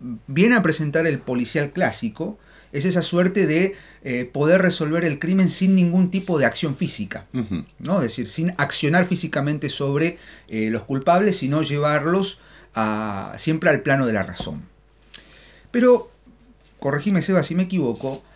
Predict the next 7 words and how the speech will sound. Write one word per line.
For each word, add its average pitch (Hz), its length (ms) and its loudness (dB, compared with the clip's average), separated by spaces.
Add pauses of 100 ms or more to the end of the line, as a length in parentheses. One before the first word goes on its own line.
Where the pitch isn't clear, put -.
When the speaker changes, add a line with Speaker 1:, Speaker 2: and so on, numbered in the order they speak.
(540)
Speaker 1:
ese 247 220 -2
sería 185 480 2
el, 123 240 -2
el, 101 720 -6
digamos, 135 380 -4
la 117 100 -4
génesis 117 720 0